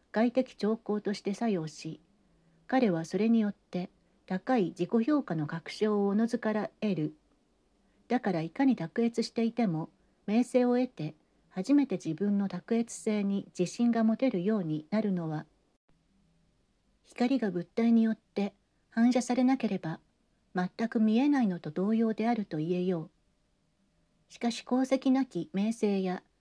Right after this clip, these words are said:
名声なき功績もあるので、名声は決して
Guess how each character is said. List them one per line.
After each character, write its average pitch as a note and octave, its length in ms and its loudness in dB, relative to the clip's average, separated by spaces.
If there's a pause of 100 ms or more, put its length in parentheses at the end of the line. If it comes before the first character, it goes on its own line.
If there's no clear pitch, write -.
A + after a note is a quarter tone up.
(220)
名 A#3+ 200 2
声 C4 220 2
な C4 160 2
き - 260 -14
功 G#3+ 200 -4
績 G#3+ 200 -2
も G3+ 120 0
あ A3+ 100 0
る A3 80 0
の E3+ 160 -2
で、 D#3 200 -8 (420)
名 A3+ 160 0
声 G#3 240 -2
は G3 120 -4
決 F3+ 280 -8
し - 100 -20
て G3 220 -6